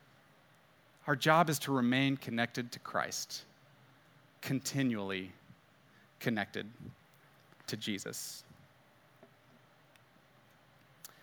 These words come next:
I love how in verse eight it says that we will bear much fruit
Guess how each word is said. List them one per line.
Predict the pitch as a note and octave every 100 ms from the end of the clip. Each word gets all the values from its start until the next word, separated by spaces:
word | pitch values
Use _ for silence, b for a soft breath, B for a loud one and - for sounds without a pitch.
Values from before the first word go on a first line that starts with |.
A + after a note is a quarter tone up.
| b b b b - - - -
I |
love | C#3+ D#3 D3
how | D3+ C#3+
in | C#3 D3 C#3
verse | D3 C#3 -
eight | C3+ B2+ -
it | B2+
says | - C#3 A#2+ A#2 A2 - -
that | A#2+ A2+ -
we | C#3+
will | C#3+
bear | A#2+ C3+
much | A#2+ A#2 C3+ C3 -
fruit | - C3+ G2+ G2 -